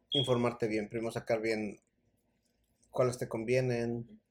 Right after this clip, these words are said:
Speaker 1: No invertir en las mismas, tratar de invertir en varias, por si a una no le va bien, puedes agarrar dinero de otra.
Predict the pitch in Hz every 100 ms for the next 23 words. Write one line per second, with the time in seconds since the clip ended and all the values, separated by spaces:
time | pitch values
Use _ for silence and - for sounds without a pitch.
0 | _ _ 113 113 113 113 - 110 101 -
1 | 110 113 113 107 110 - - - 117 -
2 | 107 107 107 107 107 110 113 107 104 -
3 | - _ _ - - _ _ _ - 110
4 | 110 110 104 110 110 117 120 117 117 -
5 | _ _ _ _ _ _ _ _ - 107
6 | 107 104 104 107 107 107 110 120 117 110